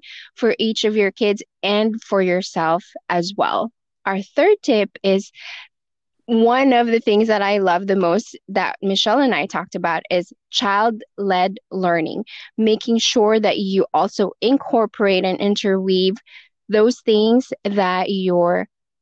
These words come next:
kids are interested in, uh, making sure that it's not just, you know, academic learning, but also whatever they want to learn and whenever they want to learn, that you are ready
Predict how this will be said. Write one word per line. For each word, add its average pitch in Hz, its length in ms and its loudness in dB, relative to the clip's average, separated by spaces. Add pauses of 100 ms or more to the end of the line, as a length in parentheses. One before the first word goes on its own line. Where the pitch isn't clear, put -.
kids 262 300 2
are 262 140 2
interested 214 640 0
in, 185 400 0 (380)
uh, 185 200 0
making 196 440 0
sure 202 480 0
that 190 200 0
it's 208 200 -4
not 214 240 -2
just, 214 420 -2
you 220 140 -2
know, 196 180 -2 (100)
academic 214 640 -2
learning, 233 460 4 (240)
but 214 300 0
also 208 600 2 (360)
whatever 240 560 2
they 220 160 2
want 214 300 0
to 208 140 0
learn 196 400 2
and 214 320 2
whenever 220 640 0
they 320 100 4
want 220 260 2
to 190 140 -2
learn, 185 300 2 (340)
that 190 140 0
you 202 220 0
are 190 100 2
ready 202 500 0